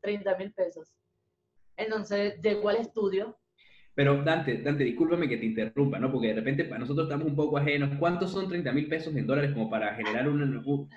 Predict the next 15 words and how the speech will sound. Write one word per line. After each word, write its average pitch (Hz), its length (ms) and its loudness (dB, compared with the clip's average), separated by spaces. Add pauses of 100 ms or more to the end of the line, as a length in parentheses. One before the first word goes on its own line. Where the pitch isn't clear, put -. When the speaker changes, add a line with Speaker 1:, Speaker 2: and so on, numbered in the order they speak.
(160)
Speaker 2:
para, 131 340 4
para, - 500 6 (680)
para 139 400 8
estandarizarlo? 135 880 2 (360)
Algo 165 200 6
así. 220 960 4 (3000)
Speaker 1:
Ahorita 254 420 8
treinta 294 300 4
mil 240 120 -4
pesos 247 300 0
en 226 220 -6
dólares 262 400 4
debería 190 420 4
ser, 202 520 -6
creo 226 640 2